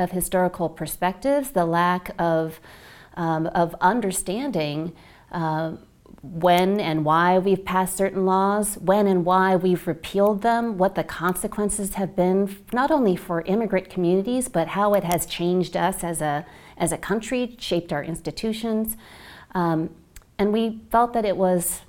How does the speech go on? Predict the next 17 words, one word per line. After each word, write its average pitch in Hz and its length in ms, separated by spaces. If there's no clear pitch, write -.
very, 208 340
very 175 420
important 180 720
at 165 160
this 170 220
time 202 340
of 156 140
dramatic 165 640
change 175 480
and 180 160
dramatic 175 580
and 165 160
divisive 160 560
debate 233 540
to 220 180
help 202 420
guide, 208 680